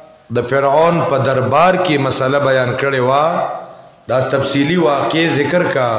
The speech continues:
بیا ورسره <clears throat> د قیامت حالات بیان کو چې یوم ینفخ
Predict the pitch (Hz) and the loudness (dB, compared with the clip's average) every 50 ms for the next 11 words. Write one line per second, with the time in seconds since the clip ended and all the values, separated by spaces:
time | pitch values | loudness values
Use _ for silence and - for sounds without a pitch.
0 | 104 - - - - - - - - - - - - - - - - - _ - | -4 -4 -6 -10 -12 -14 -16 -18 -18 -20 -20 -20 -20 -20 -20 -20 -20 -20 _ -18
1 | - - - - 453 415 - - - - - - - - - - - - - - | -18 -18 -16 -14 -12 -12 -12 -12 -14 -16 -18 -20 -20 -20 -20 -20 -20 -20 -16 -10
2 | 104 104 131 147 165 175 180 160 147 135 123 - 147 131 139 147 156 156 156 151 | -6 -2 0 2 4 4 2 2 0 0 0 0 0 0 2 4 4 4 4 4
3 | 151 - - - 151 151 - 135 117 - - - - - - - - - - - | 2 0 -2 -2 -2 -2 -2 -4 -4 -4 -6 -12 -18 -20 -20 -20 -20 -20 -20 -20
4 | - - _ _ _ - 107 131 123 131 131 143 139 139 143 156 175 185 - - | -20 -20 _ _ _ -4 -4 -4 -2 0 0 2 2 4 2 2 0 0 0 -2
5 | 113 143 143 143 143 151 156 160 156 - 147 135 135 135 135 139 147 160 165 170 | 0 2 2 2 4 4 4 2 2 0 0 0 0 2 2 4 2 2 2 0
6 | 160 - - 131 117 113 110 107 98 95 - - - - - - - - - - | -2 -2 -2 -2 -2 0 -2 -2 -2 -4 -6 -10 -14 -18 -20 -20 -20 -20 -20 -20
7 | _ _ _ _ _ - _ _ _ _ _ - - 127 135 139 156 165 175 175 | _ _ _ _ _ -20 _ _ _ _ _ -4 -2 0 2 2 4 4 4 2
8 | 165 156 147 143 143 160 175 185 185 - - 156 147 127 127 | 2 0 0 0 2 2 2 2 0 0 0 0 0 0 0